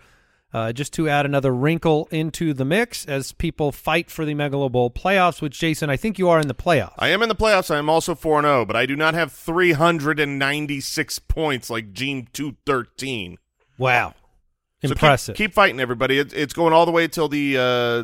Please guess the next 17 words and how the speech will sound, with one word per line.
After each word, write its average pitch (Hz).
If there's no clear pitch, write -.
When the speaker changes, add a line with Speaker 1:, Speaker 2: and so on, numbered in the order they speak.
Speaker 2:
till 135
the 123
normal, 143
regular 127
playoff 135
weeks 131
start, -
um, 120
and 139
the 123
top 156
three 175
in 165
every 160
league 165
will 127
move 135